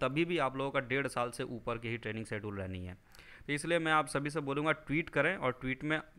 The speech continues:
ऑनलाइन ट्रेनिंग के लिए बोलें। अगर ऑनलाइन ट्रेनिंग अगर वो कराते हैं, अगर नहीं पॉसिबल है, तो आप ये ज़रूर बोलें कि जिस जिस बोर्ड की ट्रेनिंग कंप्लीट होती जा रही है,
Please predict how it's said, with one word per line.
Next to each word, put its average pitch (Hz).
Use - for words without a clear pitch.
ऑनलाइन 151
ट्रेनिंग 151
के 165
लिए 156
बोलें। 151
अगर 147
ऑनलाइन 127
ट्रेनिंग 139
अगर 123
वो 123
कराते 110
हैं, 123
अगर 117
नहीं 120
पॉसिबल 147
है, 156
तो 151
आप 135
ये 143
ज़रूर 135
बोलें 127
कि 143
जिस 123
जिस 139
बोर्ड 127
की 143
ट्रेनिंग 131
कंप्लीट 131
होती 123
जा 107
रही 101
है, 92